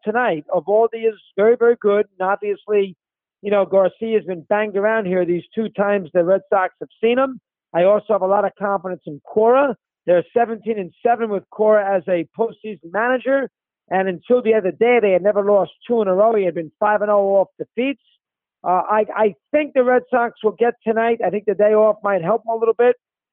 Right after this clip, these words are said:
Uh, tomorrow, you know, all, uh, all gloves off. Uh, I give the Astros the edge. I think there's a good chance you'll see Game seven there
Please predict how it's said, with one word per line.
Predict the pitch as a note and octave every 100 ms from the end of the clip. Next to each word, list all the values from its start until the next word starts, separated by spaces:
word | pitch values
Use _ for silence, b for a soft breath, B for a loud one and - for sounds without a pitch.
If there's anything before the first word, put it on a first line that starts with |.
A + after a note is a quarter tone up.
| _
Uh, | E3 F3 E3+
tomorrow, | G3+ G#3 C#4 D4+ C4+ C4+ B3+
you | A3+
know, | A3+ A3+
all, | G#3+ A3+ A#3+ A#3+ A3+ G#3
uh, | G3+ G3
all | B3 C4
gloves | A#3 B3+ F3
off. | B3+ A#3 F3+ - _ -
Uh, | F#3+ F#3 G3
I | F#3+ D#3 _
give | B3+ C4+
the | B3 A#3 A#3 A3 -
Astros | A#3 G#3+
the | G3+ G#3
edge. | A#3+ A3+ _ _ _ _ _ _
I | F#3 G3
think | G#3 A#3
there's | A3+ F#3+
a | F#3+
good | A3+ A3+
chance | G#3+ A3+ G3
you'll | G3+ F3+
see | A3+
Game | F3+ A3 G3 -
seven | A3+ G3+
there | G3+ F#3